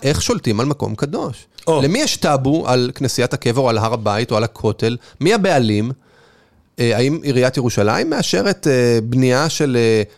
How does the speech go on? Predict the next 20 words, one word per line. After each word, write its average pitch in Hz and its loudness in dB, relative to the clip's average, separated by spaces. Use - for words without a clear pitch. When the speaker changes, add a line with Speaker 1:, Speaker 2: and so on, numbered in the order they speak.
Speaker 1:
מונומנט 123 0
חדש 135 -2
בתוך 143 -4
המסגדים? 139 -2
מי 202 0
הריבון? 165 2
<clears throat> - 0
איך, 202 0
אה, 208 2
פותרים 185 0
בעיות 147 0
יומיומיות, 165 2
ארציות? 143 0
אה, 113 0
מישהו 135 -2
צריך, 135 -4
אה, 131 2
ל-, 120 -2
לס-, - -4
ל-, 117 -2